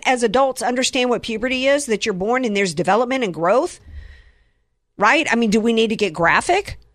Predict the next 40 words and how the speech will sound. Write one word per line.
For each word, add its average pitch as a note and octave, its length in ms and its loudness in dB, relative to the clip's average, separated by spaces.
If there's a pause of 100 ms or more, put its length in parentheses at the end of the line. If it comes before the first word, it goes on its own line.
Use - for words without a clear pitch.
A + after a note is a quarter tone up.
(240)
So - 140 0
you C#4 160 4
know D#4 400 4
that C#4 160 0
your C#4 80 -2
kid's D4 280 0
not C4+ 200 0
fully C4 240 -4
grown, A3 420 2
right? F#3 340 0 (160)
Just E4 220 -2
like D4 180 2
your C#4+ 100 -4
kids, C#4+ 280 -2
you B3 200 0
know C#4+ 80 2
your C#4 180 0
kid's C4 220 -2
gonna A#3 180 0
continue A#3 460 -2
to, G3 160 0
to - 260 -4
add G#3 240 0
inches D4 320 -2
to G#3 120 -2
their D#3+ 120 0
height. E3 300 -2 (240)
Do B3 80 0
you F4+ 100 4
think D4+ 220 -4
that E4+ 120 -2
your D4+ 100 -2
kid C4 260 2
at C#4 100 -6
the G#3 160 0
age G#3+ 140 0
of F3 80 -2
six - 320 -4
is G#3 100 -6
gonna F#3 220 -2